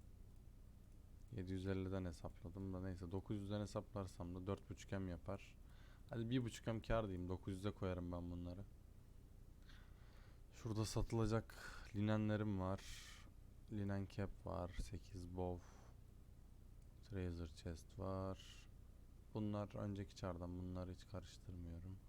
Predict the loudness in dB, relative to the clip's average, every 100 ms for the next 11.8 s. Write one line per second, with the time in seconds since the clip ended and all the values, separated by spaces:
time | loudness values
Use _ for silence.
0 | -12 -12 -10 -6 -6 -4 -6 -6 -6 -6
1 | -4 -8 -6 -10 -12 -12 -12 -12 -12 -12
2 | -12 -12 -14 -14 -14 -12 -14 -14 -14 -14
3 | -12 -8 2 4 4 4 6 6 6 6
4 | 2 4 2 4 2 2 -2 0 0 0
5 | -2 -8 -12 -12 -12 -12 -12 -12 -12 -14
6 | -12 6 8 8 4 -2 0 6 8 8
7 | 6 2 -2 -6 -10 -10 -12 -12 -12 -12
8 | -12 -12 -12 -12 -12 -12 -12 -10 -4 4
9 | 4 4 0 2 2 2 -4 2 6 6
10 | 6 0 0 -2 -2 -2 0 0 2 2
11 | 2 0 -2 0 4 6 6